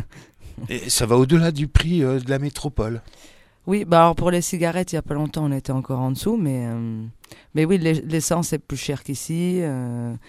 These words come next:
Speaker 1: euh, un fromage, c'est, c'est dix euros. Euh, voilà, c'est,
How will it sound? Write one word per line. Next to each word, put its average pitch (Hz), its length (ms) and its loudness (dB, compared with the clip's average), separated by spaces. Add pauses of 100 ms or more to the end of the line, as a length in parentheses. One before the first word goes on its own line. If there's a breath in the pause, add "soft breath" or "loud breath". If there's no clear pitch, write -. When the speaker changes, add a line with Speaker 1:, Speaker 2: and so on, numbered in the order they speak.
(260 soft breath)
Speaker 1:
euh, 117 200 -4
un 135 140 0
fromage, 147 600 2
c'est, 117 340 -6
c'est 147 160 -2
dix 143 280 0
euros. 151 480 6 (600 loud breath)
Euh, 104 640 -6 (800)
voilà, 107 220 -6 (200)
c'est, 82 400 -10